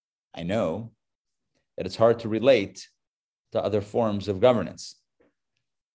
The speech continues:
I don't know if three, you know, thirty-five, thirty-six hundred years ago, if this was, you know, if this was that unusual. That doesn't mean that it fits into our sensibilities today. Doesn't.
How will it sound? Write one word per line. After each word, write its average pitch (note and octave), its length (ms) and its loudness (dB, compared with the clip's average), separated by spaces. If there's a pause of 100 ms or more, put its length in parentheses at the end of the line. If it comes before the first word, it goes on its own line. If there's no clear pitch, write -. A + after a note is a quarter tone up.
(280)
I A2 180 2
don't C#3+ 200 4
know C#3+ 220 10
if G#2+ 200 -2 (100)
three, B2+ 680 2
you B2 80 0
know, A2 120 -2
thirty-five, A#2+ 680 0
thirty-six A#2 260 -2
hundred A2+ 160 -2
years D3+ 220 0
ago, A2 180 6
if G2 120 -2
this A#2 180 -6
was, A2 440 -6 (1400)
you G2+ 80 -4
know, F#2+ 400 -4 (400)
if F#2+ 140 -10
this G#2+ 160 -4
was G2 160 -4
that A2+ 380 2 (680)
unusual. G#2+ 640 -2 (380)
That C3+ 220 2
doesn't G3 280 6
mean F#3 160 2
that E3+ 100 6
it C#3+ 140 2
fits - 220 -2
into C#3+ 180 2
our B2+ 100 4
sensibilities B2+ 760 0
today. C3 440 0 (480)
Doesn't. D3 400 2